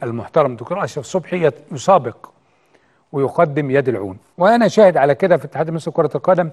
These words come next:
في أزمات كتيرة جدا الراجل بتلاقيه موجود ويجي يقعد بالساعتين ثلاثة ويسمع ويلبي الطلبات، فأنا بشكره شكرا جزيلا بالنيابة عن كل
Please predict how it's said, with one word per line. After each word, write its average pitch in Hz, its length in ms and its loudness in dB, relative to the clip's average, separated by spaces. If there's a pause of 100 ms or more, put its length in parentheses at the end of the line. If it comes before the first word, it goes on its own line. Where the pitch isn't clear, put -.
(340)
في 156 100 -6
أزمات 160 300 0
كتيرة 160 300 0
جدا 139 280 -4 (140)
الراجل 143 320 2
بتلاقيه 139 420 -6
موجود 143 560 -2
ويجي 147 240 -4
يقعد 139 240 2
بالساعتين 123 520 -8
ثلاثة 139 400 2
ويسمع 143 560 -4 (340)
ويلبي 135 460 2
الطلبات، 139 460 2 (100)
فأنا 147 180 0
بشكره 135 340 -4
شكرا - 280 -10
جزيلا 143 460 0 (960)
بالنيابة 139 640 2 (340)
عن 143 320 -2 (300)
كل 127 340 0